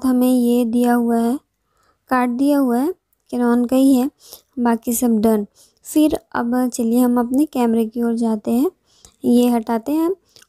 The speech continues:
और हम अपना कैमरा ओपन करते हैं कि हमारे कैमरा किस तरीके से है। ये, इसकी पैकेजिंग बहुत ही अच्छी है,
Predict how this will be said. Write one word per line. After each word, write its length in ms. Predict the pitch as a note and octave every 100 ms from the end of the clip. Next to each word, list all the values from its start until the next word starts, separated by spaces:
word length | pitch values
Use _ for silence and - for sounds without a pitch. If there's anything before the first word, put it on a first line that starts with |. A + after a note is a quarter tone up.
| -
और 260 | A3 A3+
हम 180 | A3+ A#3
अपना 240 | A#3+ B3+ B3+
कैमरा 360 | B3+ A#3+ B3
ओपन 240 | A#3 B3 B3
करते 300 | B3+ B3+ C#4+
हैं 140 | D4
कि 140 | C#4+ C#4
हमारे 360 | B3+ B3+ B3
कैमरा 420 | C4 - A#3 A#3+ B3+
किस 260 | C4 A#3
तरीके 360 | A#3 A3+ A3 A3+
से 120 | A#3
है। 100 | B3
ये, 180 | B3+ B3+ C4+
इसकी 220 | - F#4+
पैकेजिंग 540 | E4 B3+ C4+ C4 D#4
बहुत 220 | C#4 C4 C4
ही 100 | C4
अच्छी 280 | A3+ -
है, 120 | B3+